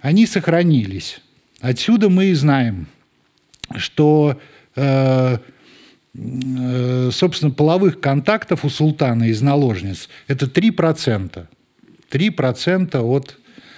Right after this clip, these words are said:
э, соответственно, м, э, обитательниц гарема. Конечно, <coughs> ну, так сказать, э, не моногамия, что называется.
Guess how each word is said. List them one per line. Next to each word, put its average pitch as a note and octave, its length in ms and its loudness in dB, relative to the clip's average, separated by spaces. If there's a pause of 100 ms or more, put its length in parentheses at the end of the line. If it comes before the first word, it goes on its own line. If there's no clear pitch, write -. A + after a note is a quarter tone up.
(240)
э, A#2 500 2
соответственно, A#2 760 -4 (280)
м, A#2 360 -2
э, A2+ 560 -2 (880)
обитательниц B2 720 0
гарема. G#2 520 -2 (560)
Конечно, F#3 840 -2 (320)
<coughs> - 460 -6 (300)
ну, D#3 240 2
так - 280 -10
сказать, C3 240 -4 (440)
э, B2 480 0 (140)
не D#3+ 160 6
моногамия, C3+ 840 0 (180)
что - 220 -8
называется. G2 720 -6